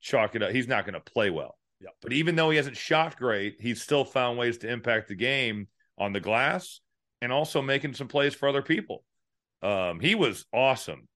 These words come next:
Speaker 1: down the stretch. And then A J Hogarth was too. A J Hogarth made every play late. Michigan State goes eight for their last eight from the field. Um, they, they, they were tough. Hogarth made big baskets. Hepburn took a, a forced bad three at the end.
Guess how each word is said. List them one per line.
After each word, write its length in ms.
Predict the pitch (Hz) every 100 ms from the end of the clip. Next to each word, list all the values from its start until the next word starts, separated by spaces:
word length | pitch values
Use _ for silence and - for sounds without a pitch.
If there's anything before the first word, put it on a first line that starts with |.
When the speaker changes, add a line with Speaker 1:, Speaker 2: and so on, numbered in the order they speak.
| _ -
Speaker 1:
down 220 | 117 104
the 80 | 95
stretch. 560 | - 143 143 139 - _ _ -
And 80 |
then 80 | 160
A 120 | 180
J 140 | 190 180
Hogarth 400 | 180 170 160 151
was 140 | 151
too. 340 | - 160 104 - _ _ _ 127
A 100 | 165
J 140 | 180
Hogarth 320 | 156 147 143
made 160 | 131 131
every 220 | 151 160
play 220 | - 147
late. 240 | 135 110 - _ _ _ _ _
Michigan 260 | 120 139 151
State 260 | - 147 131
goes 140 | 117 -
eight 220 | 143 151
for 60 |
their 120 | 143 143
last 300 | 135 123 139
eight 160 | 131
from 80 | 135
the 80 | 117
field. 540 | - 127 123 123 107 _ _ _ _ _
Um, 560 | 90 95 90 82 78 71
they, 120 | 107
they, 320 | 101 117 113 -
they 80 | 101
were 120 | 95
tough. 480 | - - 156 147 - -
Hogarth 440 | 131 143 139 135
made 220 | 127 117
big 200 | 123 98
baskets. 800 | 123 131 135 - 127 120 - - _ _ _ -
Hepburn 360 | 139 135 135
took 220 | - 131
a, 160 | 127 110 -
a 60 |
forced 500 | - - 135 127 -
bad 360 | 120 117 117 107
three 220 | 120 123
at 100 | 120
the 140 | 110
end. 380 | 113 120 117 113